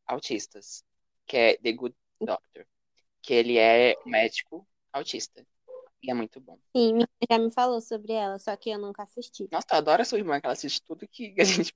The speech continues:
Speaker 1: fala.
Speaker 2: Não, ela que tinha que tá aqui no meu lugar.
Speaker 1: Ai, eu ad-, adorei sua irmã.
Speaker 2: Depois faz um Indicando Parte dois, gravo com ela, que
Speaker 1: Isso, só de
Speaker 2: vai ser
Speaker 1: séries, só
Speaker 2: sucesso.
Speaker 1: de séries, porque, ó, tem
Speaker 2: Sim.
Speaker 1: muita coisa pra indicar só de séries.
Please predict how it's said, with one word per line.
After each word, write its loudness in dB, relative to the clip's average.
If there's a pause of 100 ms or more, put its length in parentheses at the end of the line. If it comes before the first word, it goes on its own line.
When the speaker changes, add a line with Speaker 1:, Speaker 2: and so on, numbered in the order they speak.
Speaker 1:
fala. -10 (580)
Speaker 2:
Não, 2
ela 2
que -10
tinha -8
que -20
tá -6
aqui -8
no -6
meu -6
lugar. -10 (480)
Speaker 1:
Ai, 6
eu 10
ad-, 6
adorei 4
sua 2
irmã. 6 (1120)
Speaker 2:
Depois -2
faz -6
um -12
Indicando -12
Parte -10
dois, -10
gravo -12
com -16
ela, -14
que -14
Speaker 1:
Isso, -12 (280)
só 6
de 2
Speaker 2:
vai -8
ser 0
Speaker 1:
séries, 2
só -10
Speaker 2:
sucesso. -8
Speaker 1:
de -20
séries, -8
porque, -10
ó, -14 (280)
tem -20
Speaker 2:
Sim. -6
Speaker 1:
muita -20
coisa -8
pra -10
indicar -4
só -10
de -16
séries. -14